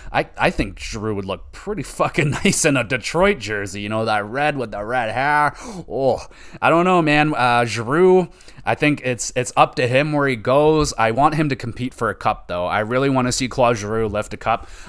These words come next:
I'm a big fan of Claude Giroux. Uh, the player, and I don't really care all that much about Philadelphia, but I've always been a fan of Claude Giroux, the player,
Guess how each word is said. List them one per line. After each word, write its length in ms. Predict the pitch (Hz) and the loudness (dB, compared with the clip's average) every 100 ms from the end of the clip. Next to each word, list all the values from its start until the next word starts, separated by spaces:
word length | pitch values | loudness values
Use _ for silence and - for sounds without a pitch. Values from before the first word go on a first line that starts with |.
| - | 2
I'm 160 | 151 | 4
a 40 | 170 | 4
big 280 | 127 127 | 0 -4
fan 260 | 95 113 117 | -4 -4 -2
of 80 | 123 | -4
Claude 300 | 127 135 135 | 2 2 2
Giroux. 500 | 120 135 147 151 147 - - - - | -2 -2 2 2 0 -6 -20 -14 -6
Uh, 480 | 104 104 104 104 104 | -2 0 0 0 -2
the 140 | 101 | 0
player, 560 | 107 127 131 135 139 139 | 2 4 4 2 2 0
and 120 | 123 | -2
I 160 | 98 113 | -2 0
don't 280 | 117 117 | 0 -4
really 340 | 107 120 123 113 | -4 -4 -2 -4
care 320 | - 123 120 | -2 0 2
all 120 | 113 | 2
that 180 | 117 113 | 0 -2
much 160 | 120 - | -4 -4
about 220 | 113 110 | -6 -4
Philadelphia, 680 | 127 120 110 117 120 123 | -4 -2 0 0 0 -2
but 160 | 107 104 | 0 0
I've 180 | 98 101 | -2 0
always 300 | 120 143 127 | 0 0 0
been 140 | 127 | -2
a 40 | 123 | -4
fan 420 | - 120 123 120 | -2 0 0 -2
of 80 | 110 | -4
Claude 320 | - 120 120 | 0 2 2
Giroux, 280 | 107 110 120 | -2 -4 -4
the 80 | 110 | -4
player, 540 | - 110 117 113 117 | -4 -2 0 0 -2